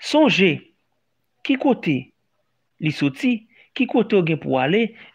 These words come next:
epi pou rive avanse avèk bagay sa yo, mesye, dam, pou f on biznis, pou reyalize yon bagay, yon ide ou gen pou ale. Se sa k fè nou pral wè nan lòt videyo nou gen pou nou fè.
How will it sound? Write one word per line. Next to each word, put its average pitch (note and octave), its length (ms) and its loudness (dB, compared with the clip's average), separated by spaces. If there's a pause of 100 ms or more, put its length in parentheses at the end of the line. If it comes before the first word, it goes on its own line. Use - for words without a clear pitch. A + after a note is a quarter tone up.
epi B3 420 0 (240)
pou C#4+ 260 4
rive A3+ 560 0 (200)
avanse F3 520 -2 (260)
avèk E3+ 500 -2 (180)
bagay C#3+ 540 0
sa G#2 380 -6
yo, G#2 100 -10
mesye, G#2 320 -14
dam, F#2 160 -16 (1800)
pou F3+ 160 0
f - 120 -4
on E3 140 0
biznis, E3+ 420 -2 (300)
pou E3+ 220 0
reyalize D3+ 540 0
yon C3+ 160 -2
bagay, C#3 420 -2
yon C3 160 -2
ide G3 220 2 (1500)
ou D#3+ 140 2
gen A3+ 160 0
pou C4+ 180 0
ale. A#3 260 2
Se A3+ 140 0
sa G#3 120 2
k - 80 -14
fè A#3 140 2
nou G#3 120 0
pral G3 240 4
wè A#3+ 220 4 (440)
nan G3 220 4
lòt C4+ 280 4
videyo A#3+ 380 4
nou G#3 140 2
gen F#3+ 140 0
pou F3+ 100 0
nou E3 120 0
fè. A3+ 380 0